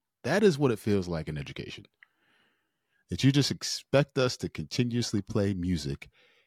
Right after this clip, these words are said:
and not fix the sinking ship called education. So teachers are being asked to be mentors.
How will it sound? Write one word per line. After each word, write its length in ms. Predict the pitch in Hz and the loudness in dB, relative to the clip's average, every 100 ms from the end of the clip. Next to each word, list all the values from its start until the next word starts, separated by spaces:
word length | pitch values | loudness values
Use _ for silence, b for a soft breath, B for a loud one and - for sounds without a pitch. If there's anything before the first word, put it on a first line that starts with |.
| b _ _ - - | b _ _ -16 -4
and 240 | 110 85 | -2 -2
not 240 | 98 123 - | -2 -2 -4
fix 420 | - 127 113 - | 0 0 0 -4
the 160 | 95 | -4
sinking 500 | 90 - 113 110 113 | -4 -2 -4 -2 -2
ship 400 | 101 - 104 - | -2 -2 -2 -2
called 260 | - 87 80 | 0 0 0
education. 580 | 76 - - - - - _ _ B B B | -4 -8 -10 -12 -16 -20 _ _ B B B
So 160 | - 139 | -4 2
teachers 480 | 170 185 165 151 | 2 2 -2 -6
are 180 | - 123 | -4 -4
being 380 | 120 135 135 123 - | -4 -4 -4 -4 -4
asked 520 | 113 117 120 - - _ - | -2 -2 -2 -6 -12 _ -4
to 140 | - | -2
be 420 | 101 110 104 107 - _ _ _ _ _ | 0 2 0 -2 -10 _ _ _ _ _
mentors. 760 | 101 92 - - - - - | -2 -2 -4 -10 -14 -18 -18